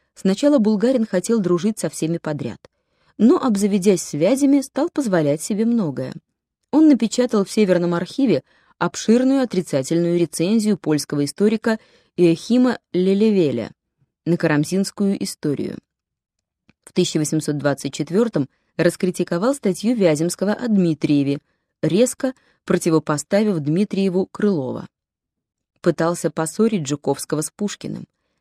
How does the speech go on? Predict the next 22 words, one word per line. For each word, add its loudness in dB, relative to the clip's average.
Дельвига 4
и 0
Баратынского -2
с -12
Грибоедовым. -4
Булгаринская 0
критика -2
строилась 0
по -4
принципу, 0
в -20
кавычках, -4
«Вы 2
нас 2
похвалите, 0
и 0
мы 4
вас -2
похвалим». -8
Одним 0
из -6
первых, -4